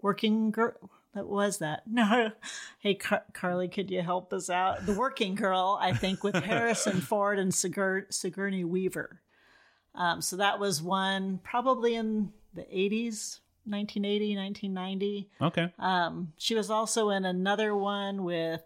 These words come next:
Speaker 1: uh, Michael Douglas. Um, and I can't remember the name of it, but Lauren and I really liked that movie. It was, like, World War Two.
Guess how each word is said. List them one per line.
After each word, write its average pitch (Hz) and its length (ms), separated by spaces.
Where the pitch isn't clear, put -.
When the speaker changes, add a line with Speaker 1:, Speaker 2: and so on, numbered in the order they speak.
Speaker 1:
uh, - 180
Michael 180 380
Douglas. 190 800
Um, 165 340
and 165 100
I 156 60
can't 214 320
remember 247 340
the 208 120
name 208 240
of 175 100
it, 170 160
but 165 220
Lauren 208 240
and 180 120
I 165 100
really 160 300
liked 156 340
that 151 200
movie. 165 320
It 160 100
was, 165 300
like, 160 220
World 180 280
War 165 360
Two. 160 500